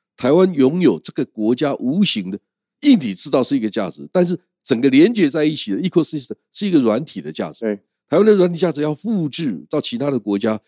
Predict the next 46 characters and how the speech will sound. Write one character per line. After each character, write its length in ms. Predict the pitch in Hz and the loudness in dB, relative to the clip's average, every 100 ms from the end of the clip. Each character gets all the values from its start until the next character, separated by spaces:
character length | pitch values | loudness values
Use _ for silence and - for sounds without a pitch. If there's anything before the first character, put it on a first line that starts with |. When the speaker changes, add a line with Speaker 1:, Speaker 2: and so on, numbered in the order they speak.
| _ | _
Speaker 1:
协 260 | - - 131 | -4 4 6
助 140 | 170 | 6
其 160 | 196 127 | 0 2
他 120 | 123 | 2
国 160 | 117 110 | 2 2
家 200 | 117 110 _ - | 2 -2 _ -8
很 120 | 80 | -2
容 200 | 80 110 | 0 0
易。 180 | 156 - _ _ | 0 -4 _ _
Speaker 2:
嗯。 240 | 120 107 101 | 0 0 0
Speaker 1:
第 100 | - | 4
二 100 | 196 | 4
个， 80 | 170 | 4
我 120 | 101 | 0
们 160 | 95 117 | 0 2
没 120 | 147 | 2
什 100 | 143 | 2
么 80 | 110 | 0
压 160 | 127 143 | -2 0
力， 200 | 135 - _ _ _ - | -2 -4 _ _ _ -12
我 120 | - | 0
再 140 | 202 | 2
给 100 | 160 | 2
你 100 | 151 | 2
十 180 | 117 127 | 0 0
年 160 | 117 98 | 0 2
你 60 | |
也 60 | 101 | 0
打 140 | 80 | -4
不 100 | 78 | -6
过 100 | 95 | -4
我。 180 | 69 - _ _ _ _ _ | -6 -8 _ _ _ _ _
你 100 | 113 | 2
如 100 | 139 | 6
果 100 | 190 | 8
了 120 | 139 | 6
解 140 | 135 123 | 4 2
这 60 | |
个 60 | 131 | 0
产 180 | 95 95 | 0 -2
业， 80 | 101 | -2
你 160 | 90 | 2
会 100 | 139 | 4
有 80 | 113 | 4
confidence 440 | - 151 151 104 82 | 2 -2 -2 -4 -4
说 180 | 104 | -6